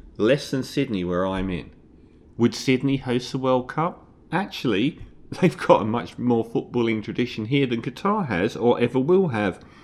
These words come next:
But eighty-eight percent of the population of Qatar are foreign workers. There is no possibility of football developing in Qatar other than getting one massive club. They will now probably buy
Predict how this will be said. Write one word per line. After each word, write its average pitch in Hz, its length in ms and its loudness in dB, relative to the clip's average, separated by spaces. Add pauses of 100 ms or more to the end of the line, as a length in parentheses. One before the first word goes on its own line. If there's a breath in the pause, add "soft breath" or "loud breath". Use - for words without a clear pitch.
(1200 loud breath)
But 156 160 2
eighty-eight 175 480 2
percent 151 480 -2
of 95 140 -12 (240)
the 117 420 2
population 127 520 0
of 110 80 -6
Qatar 123 500 -4
are 113 100 -6
foreign 147 520 -2
workers. 196 600 -4 (1500 soft breath)
There 196 180 8
is 226 200 2
no 233 320 4
possibility 170 840 0
of 95 100 -4
football 123 380 0
developing 107 640 -4
in 101 180 -2
Qatar 107 540 -4 (300 loud breath)
other 156 200 8
than 131 180 6
getting 107 400 2 (240)
one 107 480 0
massive - 420 -4
club. - 300 -10 (460 soft breath)
They 113 140 4
will 123 200 6
now 107 500 2
probably 131 480 0
buy 87 440 0